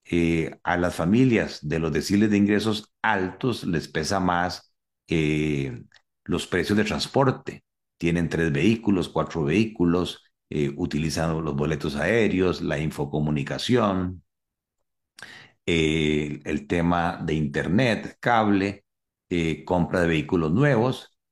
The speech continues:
mientras que los hogares de ingresos medios y bajos son más dependientes de los alimentos,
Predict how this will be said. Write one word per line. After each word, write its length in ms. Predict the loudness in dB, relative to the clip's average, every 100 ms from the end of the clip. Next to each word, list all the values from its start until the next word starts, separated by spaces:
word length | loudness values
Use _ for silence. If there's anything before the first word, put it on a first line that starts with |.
| _ _
mientras 500 | 2 4 4 2 -2
que 140 | 2
los 160 | 2 2
hogares 400 | 2 2 2 0
de 60 | -2
ingresos 380 | 0 -2 0
medios 340 | 0 2 2 2
y 60 |
bajos 500 | 2 2 2 -2 -6
son 180 | -6 -2
más 180 | 0 0
dependientes 800 | 0 -2 -2 0 -2 -2 -2 -2
de 140 | 0
los 200 | 0 -2 -2
alimentos, 1040 | 0 2 2 2 2 0 -4 -8 -12 -14